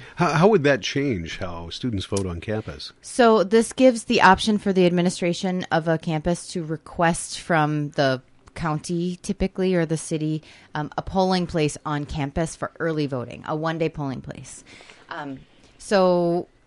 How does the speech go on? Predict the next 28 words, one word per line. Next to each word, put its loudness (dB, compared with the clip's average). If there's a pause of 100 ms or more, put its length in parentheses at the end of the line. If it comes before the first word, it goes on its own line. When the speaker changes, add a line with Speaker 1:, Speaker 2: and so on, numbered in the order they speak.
(260)
Speaker 2:
we, 4
so, 4
some, 4
like, 4
in 2
our 4
district, -2
one -4
of 0
the 4
college 0
campuses -2
has 4
an 2
election -2
day -2
voting, -2 (560)
uh, 0 (200)
polling 4
place -2 (100)
on 4
campus, -2 (600)
and 0
the 0
other 0
one -2
does -10
not. -10